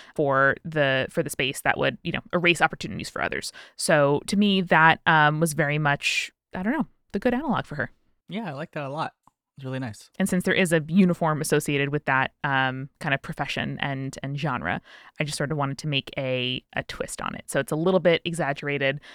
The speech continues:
Speaker 1: The hat is extremely freaking cool. And,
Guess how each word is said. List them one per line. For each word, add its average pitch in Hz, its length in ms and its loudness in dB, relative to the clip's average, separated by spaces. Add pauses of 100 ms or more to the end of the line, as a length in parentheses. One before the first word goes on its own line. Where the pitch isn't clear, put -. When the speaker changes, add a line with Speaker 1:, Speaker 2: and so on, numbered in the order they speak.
(140)
Speaker 1:
The 160 80 0
hat 143 300 4
is 143 160 -4
extremely 135 640 -4
freaking 151 280 -4
cool. 90 460 -2 (300)
And, 139 440 2